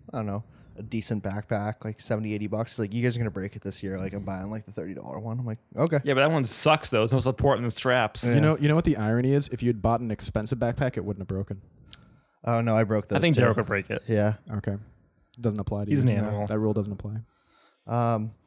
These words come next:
Speaker 1: do you like dogs?
Speaker 2: I love backpacks.
Speaker 3: I do love dogs.
Speaker 1: You
Speaker 3: I
Speaker 1: like
Speaker 3: actually
Speaker 1: backpacks too?
Speaker 3: I
Speaker 1: That's
Speaker 3: had
Speaker 1: great.
Speaker 3: I had, I had a Swiss, I had a Swiss backpack.
Speaker 1: Ooh.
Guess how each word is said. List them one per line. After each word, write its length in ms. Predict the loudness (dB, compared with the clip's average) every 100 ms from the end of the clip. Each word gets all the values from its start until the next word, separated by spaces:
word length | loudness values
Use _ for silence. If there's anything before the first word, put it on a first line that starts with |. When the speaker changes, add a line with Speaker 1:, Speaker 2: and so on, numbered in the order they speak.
| _ _ _ 0
Speaker 1:
do 80 | 2
you 20 |
like 100 | 4
dogs? 500 | 4 4 2 -4 -14 _ -20 -20 -20 -18 -8
Speaker 2:
I 60 |
love 200 | -2 -2
backpacks. 560 | -2 -4 -4 -6 -6 -8 -8 -6 -2
Speaker 3:
I 80 |
do 140 | 0 2
love 220 | 2 0
dogs. 420 | -2 -2 -4 -12 -2
Speaker 1:
You 80 | 2
Speaker 3:
I 60 |
Speaker 1:
like 120 | 4 6
Speaker 3:
actually 200 | 6 8
Speaker 1:
backpacks 280 | 6 6 4
too? 180 | 6
Speaker 3:
I 20 | 6 4
Speaker 1:
That's 120 | 6
Speaker 3:
had 120 | 6 4 2
Speaker 1:
great. 160 | 0 -2 -12 -18 -18 _ -8 -2
Speaker 3:
I 60 |
had, 160 | -2 -2 -2
I 100 | 0
had 120 | 2 4
a 240 | 2 0
Swiss, 460 | -6 -6 -6 -8 -10
I 60 |
had 80 | -8
a 40 | -8
Swiss 280 | -8 -10
backpack. 440 | -12 -16 -14 -8
Speaker 1:
Ooh. 60 | 4